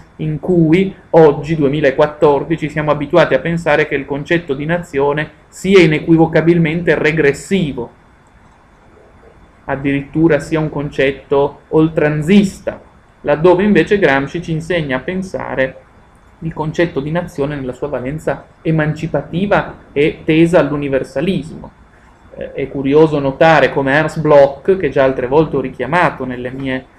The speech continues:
riflessioni su Gramsci, avesse colto anch'egli questo aspetto quando diceva che bisogna far valere un concetto progressivo ed emancipativo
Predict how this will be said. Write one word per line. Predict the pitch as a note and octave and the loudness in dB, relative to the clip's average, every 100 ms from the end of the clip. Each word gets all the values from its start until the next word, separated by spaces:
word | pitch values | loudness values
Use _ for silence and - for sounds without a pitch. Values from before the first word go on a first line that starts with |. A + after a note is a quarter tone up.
| _ _ _ | _ _ _
riflessioni | C#3 D3 D3+ C#3 - E3 C#3+ | -8 -8 -4 -4 0 2 2
su | C3 F#3+ | -2 0
Gramsci, | F#3 C3+ B2 C#3 - E3+ F3 - - - | 2 2 0 -6 -4 -4 -4 -10 -20 -6
avesse | D3+ F3 F3+ D3 | 2 2 2 -2
colto | - F3+ F#3 D#3+ | 4 6 6 4
anch'egli | D#3+ A3+ G#3+ D3 C#3 | 2 4 4 2 -2
questo | C#3 - | -2 -2
aspetto | E3 - C#3+ C#3+ - F3 | -4 -4 -4 -4 -2 -4
quando | D3+ D3+ | -4 -4
diceva | D#3 D3 - G3 C#3+ | -4 -4 0 2 0
che | B2+ C#3+ - | 0 -2 -2
bisogna | D3 D#3 E3 | -6 -4 -4
far | D#3+ D#3+ D#3 | 0 0 2
valere | D#3 G3 G#3 E3+ | 2 2 2 2
un | D#3 | -2
concetto | D3+ D3 F#3 F#3+ F#3+ E3 | -6 -4 0 0 0 -2
progressivo | E3 D#3+ E3 D#3+ - G#3+ | 0 2 0 -2 -4 2
ed | G3 | 2
emancipativo | E3 D#3+ D#3+ E3 D#3+ D3 G#3 G3 C#3 B2+ - | 4 0 -2 -2 -4 -4 -2 0 0 -4 -6